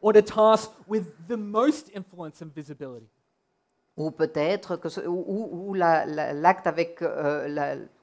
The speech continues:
Speaker 2: qu'on voit le plus.
Speaker 1: Christ demonstrates for us here that we are to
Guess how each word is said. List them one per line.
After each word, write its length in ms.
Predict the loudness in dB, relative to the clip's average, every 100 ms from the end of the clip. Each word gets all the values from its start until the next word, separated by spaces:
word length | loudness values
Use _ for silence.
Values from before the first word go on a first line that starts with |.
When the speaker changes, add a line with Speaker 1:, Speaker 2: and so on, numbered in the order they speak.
| _
Speaker 2:
qu'on 160 | -8
voit 200 | 2 4
le 120 | 4
plus. 580 | 0 -4 -4 -6 -18 -20 _ _ _
Speaker 1:
Christ 420 | -2 -2 -4 -12 _
demonstrates 600 | -14 -12 -18 _ -18 -18 _
for 100 | -20
us 180 | -20 _
here 220 | -20 -20 _ _ _ _
that 140 | -20 -14
we 160 | -10
are 100 | -10
to 220 | -12 _